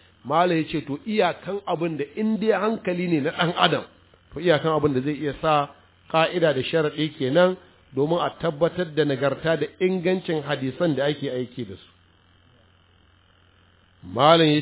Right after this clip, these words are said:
ce, "Wasafidu fi bayani zalika inda naqdil mawdu'i insha Allah." Malam ya ce, "Zan kwararo bayanai gamsassu da izinin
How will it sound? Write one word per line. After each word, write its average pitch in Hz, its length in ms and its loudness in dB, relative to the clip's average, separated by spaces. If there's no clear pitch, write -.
ce, 151 340 0
"Wasafidu 151 1120 -2
fi 180 180 -4
bayani 160 640 2
zalika 165 460 0
inda 170 360 0
naqdil 151 680 0
mawdu'i 143 800 0
insha 151 600 0
Allah." 123 440 0
Malam 165 300 4
ya 156 120 0
ce, 160 140 -2
"Zan 170 180 2
kwararo 170 680 6
bayanai 123 560 0
gamsassu 160 760 0
da 160 80 0
izinin 160 440 0